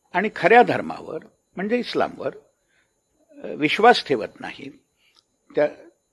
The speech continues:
त्यांच्याशी ते जोपर्यंत नम्र होऊन, म्हणजे नम्रतापूर्वक स्वतःच्या हातानं जिझिया देत नाहीत तोपर्यंत युद्ध करा."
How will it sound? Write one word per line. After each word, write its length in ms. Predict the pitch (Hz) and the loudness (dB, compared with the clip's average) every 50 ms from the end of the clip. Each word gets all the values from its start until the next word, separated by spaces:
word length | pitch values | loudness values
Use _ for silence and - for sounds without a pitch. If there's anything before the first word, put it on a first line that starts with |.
| _ _ _ _ _ _ - | _ _ _ _ _ _ -4
त्यांच्याशी 640 | - 175 185 190 - - 240 208 - - 110 92 95 - _ _ _ _ _ _ _ - | -2 0 0 0 4 4 4 4 4 0 -10 -10 -12 -14 _ _ _ _ _ _ _ 2
ते 100 | - 185 | 2 2
जोपर्यंत 720 | 170 139 - 220 247 240 - 165 117 85 - - 92 - - 131 | 4 6 6 6 6 6 4 -2 -2 -2 -6 -12 -12 -8 -6 -4
नम्र 280 | 135 151 185 214 214 214 | 0 0 2 4 4 4
होऊन, 360 | 175 - - - - - - | 2 2 -2 -12 -12 -12 -14
म्हणजे 420 | - _ _ _ _ - 285 196 | -18 _ _ _ _ -16 -12 -10
नम्रतापूर्वक 920 | 190 196 196 202 208 202 - - 113 101 - 104 92 85 87 113 143 - _ _ _ _ _ _ _ - - | -8 -6 -4 -2 -2 0 2 2 0 0 0 -8 -12 -12 -12 -16 -16 -18 _ _ _ _ _ _ _ -6 2
स्वतःच्या 560 | - 139 135 - - 190 190 180 - 208 202 175 | 2 2 2 4 2 2 2 2 2 0 0 0
हातानं 640 | - - 202 220 - - 196 120 82 - - - - - - _ _ _ - 131 | 2 4 4 4 4 4 -2 -4 -4 -6 -12 -14 -16 -18 -20 _ _ _ -14 -8
जिझिया 340 | 131 139 131 127 139 160 | -8 -6 -2 2 2 2
देत 240 | 160 143 151 180 202 196 - | 2 2 0 -2 -2 -2 -4
नाहीत 320 | - 87 - 98 98 - - _ _ _ _ _ _ - - | -10 -10 -10 -12 -16 -20 -20 _ _ _ _ _ _ 2 2
तोपर्यंत 480 | 170 170 151 127 127 117 117 127 - | 2 2 2 -2 -4 -4 -8 -8 -8
युद्ध 300 | 143 107 92 - - - | -10 -10 -10 -12 -16 -16
करा." 220 | - - 127 117 | -12 -10 -10 -10